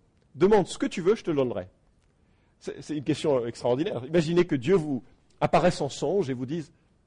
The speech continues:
Demande ce que tu veux, je te le donnerai. » Qu'est-ce que vous répondriez ? Je veux pas le savoir, hein, je veux pas le savoir. Mais comme ça, spontanément, qu'est-ce que vous demanderiez ? Le loto, la santé, une longue vie heureuse et prospère, ou bien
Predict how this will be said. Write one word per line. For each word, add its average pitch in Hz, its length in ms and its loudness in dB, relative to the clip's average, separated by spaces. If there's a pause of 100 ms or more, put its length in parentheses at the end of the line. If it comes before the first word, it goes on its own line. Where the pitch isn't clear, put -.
(220)
Demande 208 260 2
ce - 80 -16
que 226 60 -2
tu - 120 -10
veux, 175 100 0
je - 80 -10
te 156 60 -14
le 139 60 -8
donnerai. » 110 260 -4 (680)
Qu'est-ce 302 140 -12
que 320 60 -6
vous 254 120 -2
répondriez ? 120 560 -4 (260)
Je 135 80 -2
veux 175 60 2
pas 190 100 4
le 156 60 0
savoir, 120 340 0
hein, 165 120 -8 (140)
je - 40 -14
veux 131 80 -4
pas 160 100 2
le 123 40 0
savoir. 110 280 -2 (560)
Mais 185 240 6 (400)
comme 285 160 4
ça, 202 220 6
spontanément, 240 640 6
qu'est-ce 240 200 0
que 247 60 -2
vous 202 140 4
demanderiez ? 143 540 4 (720)
Le 131 120 0
loto, 185 480 4 (680)
la 117 60 -14
santé, 220 540 0 (540)
une 139 160 0
longue 196 280 8
vie 220 160 4
heureuse 208 340 8
et 196 60 2
prospère, 123 580 -2 (380)
ou 156 80 2
bien 143 440 4